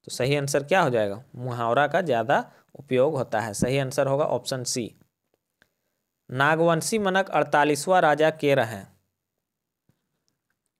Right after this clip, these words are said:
तो नागवंश-, नागवंशियों का अड़तालीसवाँ राजा थे राजा राम शाह। सही आंसर होगा ऑप्शन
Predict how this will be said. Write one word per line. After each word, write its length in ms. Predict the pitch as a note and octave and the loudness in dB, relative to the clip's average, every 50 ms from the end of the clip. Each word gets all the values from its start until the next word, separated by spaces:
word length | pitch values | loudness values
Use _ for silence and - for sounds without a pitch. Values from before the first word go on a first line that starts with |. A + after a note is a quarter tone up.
| _ _ _ _ _ _ _ _ _ _ _ _ _ _ _ _ _ _ _ _ _ _ _ _ _ _ _ _ _ _ _ _ _ _ _ _ | _ _ _ _ _ _ _ _ _ _ _ _ _ _ _ _ _ _ _ _ _ _ _ _ _ _ _ _ _ _ _ _ _ _ _ _
तो 140 | - C#3 C3 | -2 0 2
नागवंश-, 680 | B2+ B2+ B2+ B2 A#2+ B2 B2 A#2+ - - - - - - | 2 2 2 2 2 0 0 0 -2 -6 -16 -20 -16 -10
नागवंशियों 760 | C#3 B2+ B2 C3+ C#3 C3 C3 C3 B2+ B2 - - D3+ C#3 C#3 | -6 -2 -2 -2 0 -2 -2 -4 -4 -6 -6 -6 -4 -4 -2
का 140 | C#3+ F3+ G3 | -2 -2 -2
अड़तालीसवाँ 680 | - - C3 B2 - B2 A#2+ A#2+ B2 A#2+ - - D3 C#3 | -2 -2 -4 -4 -2 0 0 0 -2 -4 -4 -2 0 0
राजा 260 | C3 B2+ B2 B2 B2 | 2 2 0 0 -2
थे 180 | B2 - F3 E3+ | -2 -2 -4 -2
राजा 360 | C#3+ A#2+ A#2+ A#2 B2+ C#3+ D3+ | 0 0 0 0 2 0 0
राम 320 | C#3 B2 A#2 A#2 A#2 A#2 | 0 -2 -4 -4 -6 -8
शाह। 280 | - - - A2 A2+ A#2 | -8 -6 -6 -4 -6 -6
सही 320 | - - - A#2+ B2+ C3+ | -8 -8 -8 -6 -4 -4
आंसर 300 | C3+ C3+ C3 C3+ D3 C3+ | -4 -4 -4 -2 -2 0
होगा 200 | C3 C#3 C#3+ E3 | 0 0 0 -2
ऑप्शन 440 | - - B2 A#2+ - - C3+ B2+ B2+ | -2 -2 -2 -4 -4 -4 -6 -6 -6